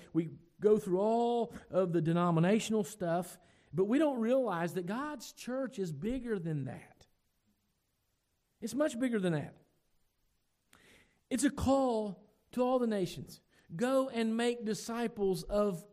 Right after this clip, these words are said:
all nations." Not just a few, not just America, not just, you know, the real nice places like, uh,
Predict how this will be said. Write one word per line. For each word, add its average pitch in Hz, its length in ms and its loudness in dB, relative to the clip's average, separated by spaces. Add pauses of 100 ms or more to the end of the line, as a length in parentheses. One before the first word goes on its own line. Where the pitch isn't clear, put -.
(640)
all 220 800 0 (220)
nations." 165 720 -6 (920)
Not 302 140 0
just 196 160 -6
a - 20 -14
few, 143 400 2 (580)
not 262 160 2
just 208 200 0
America, 143 440 0
not 220 220 0
just, 190 260 -2 (300)
you 202 140 0
know, 165 220 2 (180)
the 156 100 2
real 175 160 8
nice 160 220 2
places 160 500 -2
like, 139 360 -4 (400)
uh, 127 420 -4